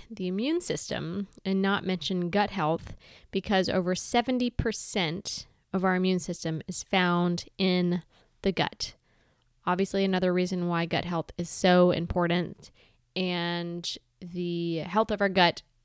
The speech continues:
plays a role in literally every system of our body. So no wonder it plays a role in our immune sy-, system. So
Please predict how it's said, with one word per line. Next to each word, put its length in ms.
plays 180
a 80
role 240
in 160
literally 340
every 220
system 400
of 160
our 80
body. 300
So 160
no 160
wonder 320
it 180
plays 360
a 120
role 520
in 580
our 120
immune 260
sy-, 160
system. 340
So 460